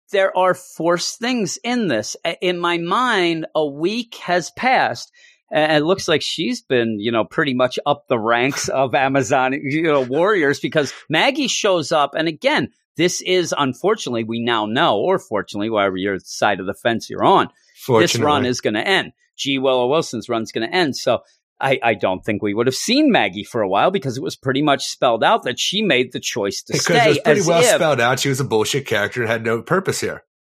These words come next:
Speaker 1: Yeah. So, and now all of a sudden she shows up, heads off to, uh, to, you know,
Speaker 2: Summer
Speaker 1: Rivers
Speaker 2: Grove.
Speaker 1: Grove here, Summer Grove, I mean, and goes to see Anna Laddies to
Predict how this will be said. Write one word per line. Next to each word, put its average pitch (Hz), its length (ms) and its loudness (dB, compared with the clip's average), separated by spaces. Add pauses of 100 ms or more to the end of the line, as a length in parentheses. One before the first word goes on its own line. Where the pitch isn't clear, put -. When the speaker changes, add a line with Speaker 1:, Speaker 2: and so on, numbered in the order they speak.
(580)
Speaker 1:
Yeah. 240 320 2
So, 143 380 2
and 131 240 2
now 90 220 -2
all 98 60 2
of 107 60 0
a 117 40 -8
sudden 110 300 -2
she 98 200 -8
shows 107 400 -2
up, 226 340 0 (480)
heads 247 340 0
off 170 260 2
to, 131 240 2
uh, 117 60 -6
to, 113 320 0
you 147 120 0
know, 110 280 0
Speaker 2:
Summer 175 280 2
Speaker 1:
Rivers 160 360 6
Speaker 2:
Grove. - 40 -20
Speaker 1:
Grove 208 440 2
here, 120 180 0
Summer 214 320 0
Grove, 98 240 2
I 101 100 2
mean, 113 220 -2
and 165 240 0
goes 233 300 2
to 170 80 -8
see 170 240 0
Anna 156 180 2
Laddies 170 520 0
to - 160 -4